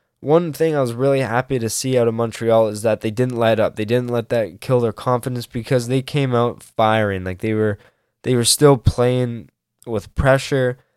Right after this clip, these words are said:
They're still getting some scoring chances from Perry, Anderson, Gallagher. Like, they were, they were playing like they belonged in that series, and that's more than what I can ask for as a Montreal fan. I just wanna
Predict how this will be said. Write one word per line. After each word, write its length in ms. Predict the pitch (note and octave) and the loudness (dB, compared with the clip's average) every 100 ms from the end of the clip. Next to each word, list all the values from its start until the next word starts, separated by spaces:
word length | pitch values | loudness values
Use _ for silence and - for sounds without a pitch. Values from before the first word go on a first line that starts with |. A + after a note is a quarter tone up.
| _ | _
They're 120 | - B2 | -10 -6
still 360 | - C3+ C3 | 0 0 0
getting 320 | A#2 A#2+ A#2+ | 0 0 0
some 240 | A2+ - G#2+ | -6 -12 -10
scoring 400 | - B2+ C3 B2+ | -2 0 0 -2
chances 480 | - B2+ B2 B2 A2 | -2 -2 -2 -8 -12
from 200 | G#2 F#2+ | -10 -2
Perry, 520 | - B2+ C3 C3 B2 | 4 6 6 4 -2
Anderson, 760 | G#2+ A#2+ B2 B2+ - C3 B2 | -2 -2 0 -2 -2 -4 -6
Gallagher. 720 | A2+ A#2 A2+ B2 B2 B2+ B2+ - _ _ _ _ _ _ _ _ - | 0 2 6 4 4 0 0 -4 _ _ _ _ _ _ _ _ -6
Like, 200 | A#2+ A#2 | -6 0
they 160 | D3+ | 2
were, 320 | E3+ E3+ D#3 - _ _ - | 2 0 -2 -12 _ _ -18
they 260 | D3 D#3 | -4 -2
were 180 | D#3 D#3 | 0 -2
playing 340 | - D#3+ F3+ | -2 0 0
like 160 | F3 C3+ | 2 2
they 140 | C#3+ | 0
belonged 500 | C3+ B2+ B2 B2+ B2+ | 2 2 4 4 4
in 60 | A#2+ | 0
that 200 | A#2 G#2+ | -2 -2
series, 460 | - A#2+ A2+ G#2+ G#2 | -2 0 2 0 -2
and 100 | A2 | -4
that's 220 | A2 - _ _ _ _ _ | -4 -8 _ _ _ _ _
more 360 | D3+ D3 D3+ D#3 | -4 2 6 6
than 180 | C#3 C3 | 4 2
what 140 | B2+ | 2
I 120 | A#2 | 2
can 140 | A2 A#2 | 0 -2
ask 320 | G#2+ G#2+ - | -2 -4 -4
for 180 | A2+ G#2+ | -2 0
as 360 | G2+ F#2+ - - _ _ - | 0 -4 -8 -14 _ _ -10
a 120 | A#2+ | -6
Montreal 800 | A2 A#2 A2 A#2 G#2+ G#2 G2+ G2 _ _ _ _ _ _ | -2 -2 -4 -4 0 2 0 -2 _ _ _ _ _ _
fan. 580 | - A2+ G2+ F2+ C#2 - - | -2 -2 -2 -6 -14 -20 -10
I 140 | A#2 | -6
just 200 | C3+ C3+ | -4 -4
wanna 360 | D3+ D3+ C#3+ | -2 -2 -2